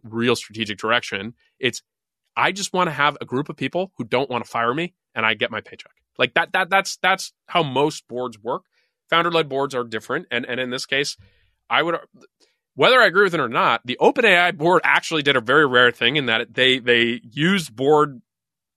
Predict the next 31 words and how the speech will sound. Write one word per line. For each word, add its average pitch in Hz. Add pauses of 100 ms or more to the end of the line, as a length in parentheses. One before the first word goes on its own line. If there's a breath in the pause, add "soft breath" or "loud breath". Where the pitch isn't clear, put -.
(260)
power 151 (120)
to, 139
to 139
make 131
a 160
decision 139
that, 120
at 120
least 135
at 123
the -
time, 143
they 110
thought 110
was 101
right. 131 (800)
Doesn't, 160 (240 loud breath)
doesn't 156
happen 135
like 98
that. 95
If 113
you 127
spend 156
a 143
lot 139
of 147
time 147
in 135
Silicon 131
Valley, 123